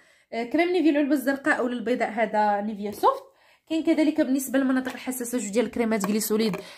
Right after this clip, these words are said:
سواء الاصلي او الدوزيام ديالو، هذول البنات راه معروف، معروف بعدا كريم غليسوليد، خصوصا في الدول العربيه، دول الخليج بالضبط.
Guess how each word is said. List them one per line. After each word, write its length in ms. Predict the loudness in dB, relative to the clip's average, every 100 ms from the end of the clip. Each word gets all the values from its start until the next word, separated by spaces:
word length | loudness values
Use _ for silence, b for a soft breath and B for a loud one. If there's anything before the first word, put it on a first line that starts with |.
| B
سواء 320 | 4 6 6
الاصلي 380 | 2 -2 0 0
او 60 |
الدوزيام 500 | 0 0 -2 -2 -2
ديالو، 320 | 0 0 0
هذول 180 | 2 2
البنات 240 | 2 0 0
راه 80 |
معروف، 400 | 0 4 4 2 -4
معروف 380 | -6 0 0 0
بعدا 180 | -2
كريم 260 | -2 0 -2
غليسوليد، 520 | -2 -4 0 0 0 B B B
خصوصا 400 | -8 -2 4 4
في 80 |
الدول 280 | 4 4 4
العربيه، 460 | 6 2 2 0 0
دول 220 | 0 -2
الخليج 480 | -4 -2 2 2 0 -12 _ _ -10
بالضبط. 420 | -6 2 2